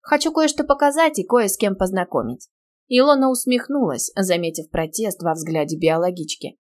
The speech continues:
«Даже не начинай. Отказ не принимается, тем более, что это в твоих интересах». Лев схватил Наташу за руку чуть повыше локтя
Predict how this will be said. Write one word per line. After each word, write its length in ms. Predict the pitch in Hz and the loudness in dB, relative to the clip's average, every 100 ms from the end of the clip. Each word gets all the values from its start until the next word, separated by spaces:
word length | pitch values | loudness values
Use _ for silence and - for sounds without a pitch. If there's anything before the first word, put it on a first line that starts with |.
| _ _ | _ _
«Даже 380 | 226 202 190 196 | 4 6 6 4
не 140 | 202 | 0
начинай. 640 | 196 190 202 185 220 160 _ _ _ | 0 0 -2 -2 -2 -4 _ _ _
Отказ 440 | 233 - 330 320 | 2 4 0 0
не 120 | 294 | -2
принимается, 760 | 269 254 247 233 277 190 - 180 | -2 2 4 4 2 -2 -4 -6
тем 220 | 190 180 | -2 -2
более, 300 | 202 240 185 | 0 0 0
что 180 | - 185 | 2 2
это 220 | 175 175 | 2 0
в 100 | - | -8
твоих 520 | 185 175 160 214 - | 2 4 4 2 -2
интересах». 720 | 190 160 147 120 143 - - _ _ _ _ _ _ | -6 -4 -6 -6 -8 -10 -14 _ _ _ _ _ _
Лев 260 | - 196 190 | 0 4 4
схватил 420 | - 190 180 190 | 2 0 2 0
Наташу 460 | 180 180 180 175 165 | 0 0 0 0 -4
за 200 | 180 220 | 0 0
руку 420 | 214 - 165 156 _ | 0 0 0 0 _
чуть 220 | - 269 - | -8 -6 2
повыше 400 | 311 240 - 208 | 2 2 0 0
локтя 460 | 226 - 175 147 | -2 -2 -4 -4